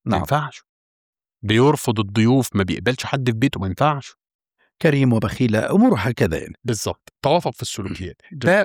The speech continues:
Speaker 1: مستويات تلاتة للتوافق.
Speaker 2: هذه في روشتة الجواز نكتبها أولًا، ونكتب أول نقطة التوافق على هذه المستويات
Speaker 1: أيوة.
Speaker 2: التلاتة.
Speaker 1: وكذلك الخلاف، في مستويات تلاتة للخلاف.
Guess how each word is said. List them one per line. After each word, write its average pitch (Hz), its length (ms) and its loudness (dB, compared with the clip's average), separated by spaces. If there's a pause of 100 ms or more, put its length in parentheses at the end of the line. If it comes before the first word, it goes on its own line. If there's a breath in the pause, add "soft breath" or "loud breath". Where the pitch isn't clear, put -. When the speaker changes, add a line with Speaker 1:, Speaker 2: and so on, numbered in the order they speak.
Speaker 1:
مستويات 120 600 0
تلاتة 127 320 -2
للتوافق. - 540 -10 (800)
Speaker 2:
هذه 151 200 2
في 143 120 0
روشتة 135 460 -2
الجواز 143 420 2
نكتبها 143 340 0
أولًا، 165 320 4
ونكتب 147 360 2
أول 147 220 2
نقطة 143 200 0
التوافق 190 460 2
على 143 120 4
هذه 127 180 2
المستويات 123 340 4
Speaker 1:
أيوة. 95 220 0
Speaker 2:
التلاتة. 90 300 -2
Speaker 1:
وكذلك 175 580 2
الخلاف، - 560 -4
في - 140 -2
مستويات 135 480 2
تلاتة 120 260 -4
للخلاف. 85 500 -12